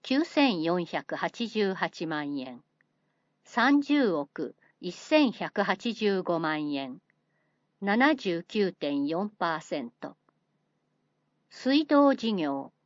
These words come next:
収益的。二十六億五千八百八十五万円。二十四億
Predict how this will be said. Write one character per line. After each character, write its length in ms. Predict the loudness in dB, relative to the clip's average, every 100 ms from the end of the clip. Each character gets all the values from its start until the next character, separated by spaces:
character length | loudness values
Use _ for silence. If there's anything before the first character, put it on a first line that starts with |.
| _ _ -20
収 380 | -6 0 2
益 280 | 2 0 -6
的。 380 | -8 -8 -10 -18 _ _ _ _ _ _ _ _ _
二 220 | 2 4 4
十 320 | 4 4 4
六 160 | 0 0 2 2
億 380 | 0 -6 -8 -10
五 160 | -4 -4
千 300 | 2 2 2
八 200 | 0 -6 -4
百 280 | -2 -2 -2
八 300 | -4 -2 -2
十 260 | 0 0
五 200 | 0 -2
万 320 | -2 -4 -4 -6
円。 280 | -6 -10 -16 _ _ _ _ _ _
二 220 | 2 4 4
十 300 | 4 2 4
四 320 | 2 2 0
億 420 | -4 -6 -10 -10